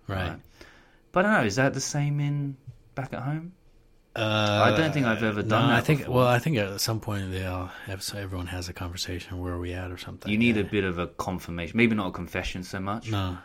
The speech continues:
Speaker 2: but more of, like, a, "This is what's happening" kind of thing, right?
Speaker 1: Yeah, yeah.
Speaker 2: Like,
Speaker 1: But
Speaker 2: "We're exclusive."
Speaker 1: yeah, we never had that. I mean, she, I think she wrote me a letter at some point, but we went on a few dates. I still actually have,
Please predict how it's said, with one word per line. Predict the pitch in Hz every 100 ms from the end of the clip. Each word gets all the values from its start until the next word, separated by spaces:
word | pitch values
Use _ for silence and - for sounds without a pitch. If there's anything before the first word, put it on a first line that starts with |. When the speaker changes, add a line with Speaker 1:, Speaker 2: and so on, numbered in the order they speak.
| - _
Speaker 2:
but | 90 76
more | 87 90 90
of, | 80 82
like, | 80 80 82
a, | 76 73 73 - _ _ _ _ _ -
"This | 80 -
is | -
what's | 80 -
happening" | 82 - 71 71
kind | 73 71
of | -
thing, | - - 90
right? | 87 - -
Speaker 1:
Yeah, | 101 87 - -
yeah. | 104 92 87 - _ -
Speaker 2:
Like, | 76
Speaker 1:
But | 92
Speaker 2:
"We're | 87 82
exclusive." | - - 87 80 78 71 -
Speaker 1:
yeah, | 117 123 113
we | 107 131
never | 139 131
had | 90 113 117 107
that. | 101 98 104
I |
mean, | 113 110
she, | 104 - 123 123 123 117
I | 104
think | 139 127
she | - 110
wrote | 98
me | 95
a | 90
letter | 90 92 101 95 95
at | 85
some | - - 92
point, | - 95 92 82 95
but | 95 82
we | 113
went | 120 127
on | 113
a | 95
few | 104
dates. | 98 101 101 95 - -
I | 104
still | - 139
actually | 120 - 95
have, | 95 98 92 92